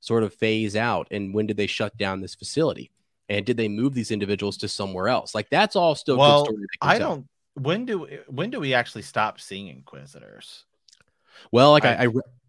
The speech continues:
Speaker 1: I referenced in the Grand Inquisitor thing, they, now this is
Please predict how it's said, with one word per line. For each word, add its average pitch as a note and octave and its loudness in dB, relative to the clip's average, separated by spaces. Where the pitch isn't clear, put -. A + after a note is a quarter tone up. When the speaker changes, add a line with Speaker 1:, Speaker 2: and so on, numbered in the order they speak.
Speaker 1:
I B2 2
referenced D3+ 4
in A2+ -4
the G#2+ -2
Grand B2+ 2
Inquisitor G#2+ -2
thing, G2+ -4
they, A#2 0
now A#2 0
this C#3 -2
is A2 -8